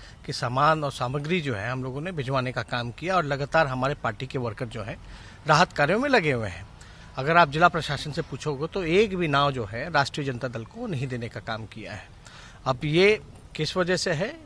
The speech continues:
या नहीं है, लेकिन जो लोग चेहरा चमकाने की राजनीति करते थे, सुशील मोदी जी, आपको याद है थोड़ी सी पानी आती थी तो भूख हड़ताल पे रहते थे, लेकिन आज वो उप मुख्यमंत्री हैं तो उनको एनडीआरएफ़ की टीम जो है रेस्क्यू करने का काम कर रही है। आज वो कहाँ है?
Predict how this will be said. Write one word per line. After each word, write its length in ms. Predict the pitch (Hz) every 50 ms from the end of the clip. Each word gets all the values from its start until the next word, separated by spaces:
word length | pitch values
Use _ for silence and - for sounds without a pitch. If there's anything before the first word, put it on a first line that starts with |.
| 254 208
या 140 | 190 180 165
नहीं 260 | 170 165 151 139 113
है, 180 | 92 - - - - - - - - - -
लेकिन 260 | 147 143 160 175 165
जो 140 | 147 170 170 - -
लोग 160 | 160 175 165 -
चेहरा 320 | - 139 110 113 151 175
चमकाने 440 | - - 151 143 - 131 131 156 147
की 100 | 156 160
राजनीति 440 | 135 127 120 117 - 139 - 175 160
करते 320 | - 123 107 - - 117
थे, 260 | - - 110 107 117
सुशील 320 | - - 143 - 196 190 185
मोदी 300 | 165 143 127 117 127 113
जी, 160 | - 113 98 - - - - - - - - - - - - 139
आपको 220 | 139 - - 170
याद 280 | 151 147 151 160 143 135
है 100 | 143 156
थोड़ी 260 | - - 160 165 175
सी 120 | - -
पानी 280 | 165 - 156 147 151 160
आती 240 | 151 143 - 156 139
थी 100 | 151 151
तो 120 | - 185
भूख 240 | 160 147 185 175 -
हड़ताल 260 | 180 - - 180 185
पे 120 | 175 -
रहते 300 | 202 185 165 139 - 135
थे, 160 | 110 - - - - - - - - - - - - - - -
लेकिन 220 | 151 151 143 175 165
आज 200 | 160 175 185 175
वो 140 | 185 214 208
उप 200 | 196 220 - 226
मुख्यमंत्री 600 | 220 220 - - 196 185 175 - - 175 165 127
हैं 220 | 104 131 160 185
तो 120 | - 196
उनको 220 | 180 175 165 - 208
एनडीआरएफ़ 680 | 175 160 156 165 156 156 160 165 170 190 214 - -
की 120 | - 220
टीम 240 | 175 - 175 156 147
जो 140 | 139 143 127
है 180 | 110 156 202 208
रेस्क्यू 320 | 214 196 - - 233 214
करने 220 | - 196 170 175
का 80 | 165 160
काम 240 | - - 139 131 131
कर 180 | - 135 117
रही 120 | 110 135 139
है। 60 | 160
आज 160 | 160 165 160
वो 100 | 165 180
कहाँ 260 | 165 - 165 151 170
है? 80 | 180 160